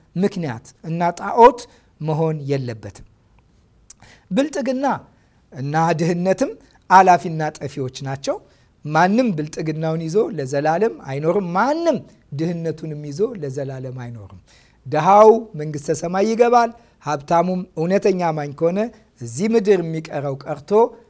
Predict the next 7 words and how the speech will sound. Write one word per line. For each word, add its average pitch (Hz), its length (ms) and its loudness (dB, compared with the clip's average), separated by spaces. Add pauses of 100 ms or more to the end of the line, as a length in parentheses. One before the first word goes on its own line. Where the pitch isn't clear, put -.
(120)
እሱ 139 220 -8 (120)
መንግሥተ 127 420 -10
ሰማይ 117 360 -14
ይገባል። 110 420 -14 (320)
ስለዚህ 208 400 2 (280)
ሁለቱም 190 460 2
ዘላለማዊዎች 143 800 -2